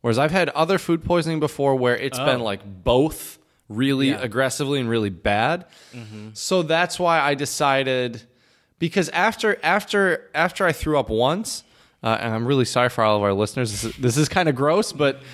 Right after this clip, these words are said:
Speaker 1: this is my life in China,
Speaker 2: But
Speaker 1: so
Speaker 2: this
Speaker 1: here
Speaker 2: is,
Speaker 1: you go.
Speaker 2: this is very useful for anyone that wants to or is an expat in, um, in a country with, with, uh, such a different culture, you know?
Speaker 1: True.
Speaker 2: Like, this, it, it's
Speaker 1: And
Speaker 2: bound
Speaker 1: different
Speaker 2: to happen
Speaker 1: food
Speaker 2: for,
Speaker 1: standards,
Speaker 2: yeah, different
Speaker 1: too.
Speaker 2: foods, too. Yeah, it's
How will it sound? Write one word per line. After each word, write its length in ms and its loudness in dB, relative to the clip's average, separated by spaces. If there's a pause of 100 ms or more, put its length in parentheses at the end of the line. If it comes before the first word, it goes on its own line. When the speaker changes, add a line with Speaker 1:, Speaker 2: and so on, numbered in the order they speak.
(180)
Speaker 1:
this 180 0
is 100 2
my 160 2
life 320 2
in 60 -2
China, 280 2
Speaker 2:
But 100 0
Speaker 1:
so 80 0
Speaker 2:
this 100 4
Speaker 1:
here 100 4
Speaker 2:
is, 120 2
Speaker 1:
you 40 -2
go. 220 0
Speaker 2:
this 180 -6
is 140 -10
very 280 -2
useful 400 -8
for 140 -12
anyone 500 -6
that 200 -6
wants 400 -8
to 340 -10
or 220 -8
is 260 -8
an 80 -10
expat 640 -6 (440)
in, 520 -4
um, 640 -8 (540)
in 180 -2
a 60 -4
country 680 -6
with, 220 -10
with, 240 -10
uh, 240 -6 (160)
such 260 -12
a 60 -14
different 280 -10
culture, 380 -6
you 120 -12
know? 260 -10 (260)
Speaker 1:
True. 260 0
Speaker 2:
Like, 280 2
this, 200 -2
it, 200 -4
it's 220 -4
Speaker 1:
And 100 4
Speaker 2:
bound 100 4
Speaker 1:
different 200 2
Speaker 2:
to 40 2
happen 240 0
Speaker 1:
food 120 0
Speaker 2:
for, 60 -2
Speaker 1:
standards, 480 2
Speaker 2:
yeah, 120 2
different 340 -2
Speaker 1:
too. 80 -16
Speaker 2:
foods, 460 -10
too. 240 -8
Yeah, 280 -4
it's 380 -14